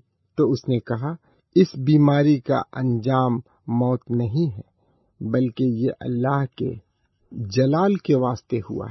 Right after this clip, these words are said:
ہے، تاکہ اس سے اللہ کے فرزند کو جلال ملے۔" عیسیٰ مرتھا، مریم اور لازر سے محبت رکھتا تھا،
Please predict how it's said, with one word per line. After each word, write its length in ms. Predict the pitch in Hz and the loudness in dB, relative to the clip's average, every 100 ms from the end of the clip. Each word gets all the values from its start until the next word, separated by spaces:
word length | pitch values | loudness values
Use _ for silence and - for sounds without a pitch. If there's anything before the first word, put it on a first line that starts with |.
| 101 | -14
ہے، 40 | - _ _ _ _ - | -20 _ _ _ _ -2
تاکہ 280 | 151 127 143 | -2 0 -2
اس 120 | 135 | -2
سے 180 | - - 135 | -2 -2 -2
اللہ 380 | 131 127 135 131 - | 0 0 0 -2 -2
کے 140 | 123 - | -4 -2
فرزند 400 | 123 113 117 139 | -4 -4 -2 -2
کو 160 | - 127 | -2 -4
جلال 500 | 110 120 104 107 107 | -4 -4 -4 -4 -4
ملے۔" 300 | 139 156 110 - _ _ _ _ - | -6 -8 -10 -16 _ _ _ _ -6
عیسیٰ 460 | 165 170 - 196 196 - _ - | 2 2 2 -2 -2 -6 _ -10
مرتھا، 640 | 123 117 139 - 160 180 180 _ _ _ _ - | -4 -2 -2 -4 -8 -8 -8 _ _ _ _ -2
مریم 500 | 117 135 165 180 180 | 2 4 6 4 2
اور 340 | - - 131 | -6 -6 -2
لازر 440 | 123 120 143 160 170 | -2 0 0 0 -2
سے 200 | - 123 | -2 -2
محبت 520 | 117 123 165 180 - | -2 -2 -2 -2 -2
رکھتا 280 | 113 - - | -8 -10 -14
تھا، 220 | - | -14